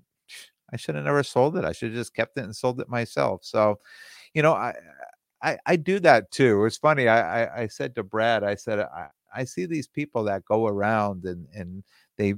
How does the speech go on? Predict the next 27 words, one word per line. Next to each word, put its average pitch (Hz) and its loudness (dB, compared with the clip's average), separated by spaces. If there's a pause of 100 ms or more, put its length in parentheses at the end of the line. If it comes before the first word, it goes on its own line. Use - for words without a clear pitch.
they 113 2
buy 104 4
their 113 2
inventory 98 -4
before 98 -2
the 98 -6
show. 113 2
They, 98 -2
they 107 -6
show 127 -4
up 76 -12
with 87 -16
very 131 6
little 113 -2
inventory. 101 -4
They 101 -4
go 101 -2
buy 113 4
all 123 4
their 104 -4
inventory 104 -6
and 110 -6
they 110 0
have 110 -2
a 104 -4
great 110 -2
show." 110 0